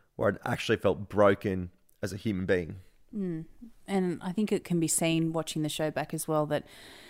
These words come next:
Speaker 2: you know, w-, w-, you don't see everything with the edit because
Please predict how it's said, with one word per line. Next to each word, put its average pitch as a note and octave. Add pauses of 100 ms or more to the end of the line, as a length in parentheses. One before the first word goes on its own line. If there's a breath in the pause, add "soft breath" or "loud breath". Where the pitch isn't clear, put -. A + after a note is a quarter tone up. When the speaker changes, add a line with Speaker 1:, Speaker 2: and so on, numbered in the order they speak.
(300 loud breath)
Speaker 2:
you E3+
know, D3
w-, F3
w-, G3
you F#3
don't F3
see E3
everything E3
with E3
the D#3+
edit G#3+
because F3